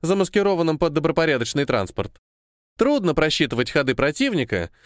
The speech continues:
но, возможно, кое-кто изначально планировал сдать часть пиратов пограничникам,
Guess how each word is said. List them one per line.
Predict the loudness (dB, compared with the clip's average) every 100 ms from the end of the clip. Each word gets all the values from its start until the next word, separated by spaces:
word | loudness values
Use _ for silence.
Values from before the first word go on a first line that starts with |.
| -14
но, | -2 0
возможно, | 2 2 2 0 0 0
кое-кто | 0 0 0 0 2
изначально | 0 0 0 0 0
планировал | 0 0 2 2 0
сдать | 0 0 0
часть | 0 -2 -2 -2
пиратов | 0 0 -2 -4
пограничникам, | -2 0 0 -2 -2 -2 -2 -4